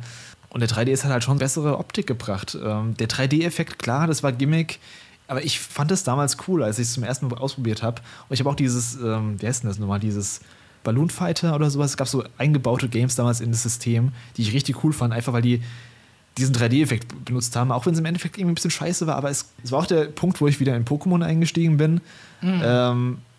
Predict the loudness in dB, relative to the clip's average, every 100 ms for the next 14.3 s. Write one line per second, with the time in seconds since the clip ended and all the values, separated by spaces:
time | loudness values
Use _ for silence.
0 | _ -8 -2 0 2 2 2 2 0 0
1 | 2 2 0 0 -2 -2 2 2 0 -6
2 | -4 0 0 0 -2 -4 -4 -2 0 0
3 | 0 0 0 -2 0 -2 -2 -4 -4 -4
4 | -4 -4 -4 -10 -12 -6 -6 -2 -2 0
5 | 0 0 2 2 2 0 0 0 0 0
6 | 0 0 0 0 0 0 -4 -10 -20 _
7 | _ _ _ _ -20 -6 -2 -2 0 0
8 | 0 0 -2 -2 -2 -2 -2 -4 -6 -2
9 | 0 2 0 -2 0 2 0 -2 -18 -18
10 | -18 -20 -20 -20 -20 -20 -20 _ _ -12
11 | -4 0 2 2 4 2 4 2 4 4
12 | 4 0 -2 -2 2 4 6 4 4 0
13 | 0 0 2 2 2 2 4 4 2 0
14 | 0 -2 -4